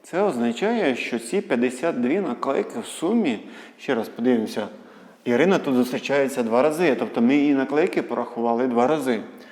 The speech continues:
Сашко тут зустрічається два рази, тобто його наклейки ми також порахували два рази.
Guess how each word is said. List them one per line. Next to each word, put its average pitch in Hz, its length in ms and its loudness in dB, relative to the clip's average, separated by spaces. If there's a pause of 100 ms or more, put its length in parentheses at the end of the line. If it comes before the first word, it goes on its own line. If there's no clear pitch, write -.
(160)
Сашко 160 440 2
тут 123 140 -2
зустрічається 117 600 -2
два 113 180 2
рази, 120 460 0
тобто 117 220 -4
його 117 220 -2
наклейки 135 520 -2
ми 165 100 -8
також 117 340 -4
порахували 117 600 -2
два 110 180 0
рази. 117 340 -4